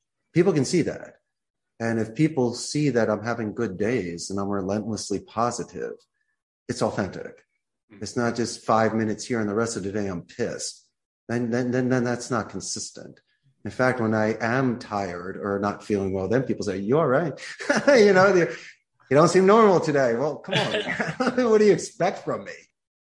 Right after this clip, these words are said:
Speaker 1: As I say before, just look at yourself in the mirror and, and just be real to yourself, because that's how you will keep your friends, and that's how we keep your business relationships like you two have.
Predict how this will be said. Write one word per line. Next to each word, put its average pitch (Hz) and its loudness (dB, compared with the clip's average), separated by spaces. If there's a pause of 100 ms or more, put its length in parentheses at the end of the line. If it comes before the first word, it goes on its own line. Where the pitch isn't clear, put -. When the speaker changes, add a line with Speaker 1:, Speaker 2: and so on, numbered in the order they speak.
(260)
Speaker 1:
As 254 -6
I 247 0
say 208 -2
before, 147 -2
just 165 -8
look 202 -6
at 214 -12
yourself 101 -6
in 92 -10
the 87 -14 (160)
mirror 120 -10 (840)
and, 117 -8
and 120 -6
just 147 -4
be 175 0
real 110 0
to - -10
yourself, 98 -10 (580)
because 107 -4
that's 113 0
how 117 0
you 110 0
will 107 -4
keep - -8
your 90 -8
friends, 87 -12
and 101 -4
that's 98 -8
how 95 -6
we 98 -4
keep 95 -12
your 95 -6
business 95 -8
relationships 90 -10
like 92 -8
you 95 -10
two - -14
have. - -14